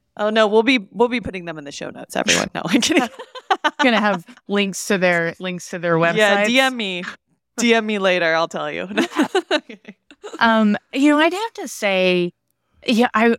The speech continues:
Speaker 2: I've never come across a firm that, like, I just felt like, "Well, we can't, we can't help this firm," you know? And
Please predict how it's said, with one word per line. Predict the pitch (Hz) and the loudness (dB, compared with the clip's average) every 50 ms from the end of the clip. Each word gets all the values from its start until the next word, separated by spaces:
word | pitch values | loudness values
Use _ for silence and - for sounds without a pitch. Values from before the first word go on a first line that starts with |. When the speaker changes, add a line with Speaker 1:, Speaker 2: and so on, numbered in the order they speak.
| - | -2
Speaker 2:
I've | - 220 262 233 | -2 -2 0 2
never | 240 247 247 254 254 247 285 285 277 247 | 2 2 2 2 0 -2 -6 -6 -8 -8
come | - - - 202 220 214 | -10 -12 -12 -12 -12 -12
across | 208 196 - 208 185 185 185 - | -14 -10 -6 -6 -6 -4 -6 -8
a | - 175 | -12 -14
firm | - - 156 156 165 170 170 165 | -12 -10 -10 -8 -6 -6 -6 -6
that, | 156 160 147 - | -6 -8 -8 -6
like, | 151 151 139 127 120 - - _ _ _ _ _ _ _ | -6 -6 -6 -6 -8 -10 -16 _ _ _ _ _ _ _
I | - 185 | -4 -4
just | 185 156 196 180 165 - - | -2 -2 -2 -4 -4 -4 -4
felt | - 185 160 147 147 147 - | -4 -2 0 0 0 -2 -4
like, | 160 143 - | -8 -12 -12
"Well, | - 160 - 170 185 175 170 | -14 -12 -6 -4 -2 -2 -2
we | 170 196 202 | -2 -2 -4
can't, | - - - 180 165 156 147 120 _ - | -4 -2 0 0 0 0 0 -4 _ -6
we | 180 170 | -6 -4
can't | - - 170 143 127 | -2 -2 -2 -2 0
help | 143 147 139 123 - | -2 -2 -4 -4 -4
this | 135 135 139 - - | -10 -10 -10 -10 -10
firm," | - - - - - 175 - _ _ _ _ | -10 -10 -10 -10 -12 -16 -18 _ _ _ _
you | - 175 170 | 0 0 2
know? | 165 170 170 170 170 170 - _ _ _ _ _ _ _ - | 2 2 0 0 -2 -4 -6 _ _ _ _ _ _ _ -2
And | 202 190 175 170 165 165 160 156 165 | 0 2 2 2 0 0 -2 -4 -4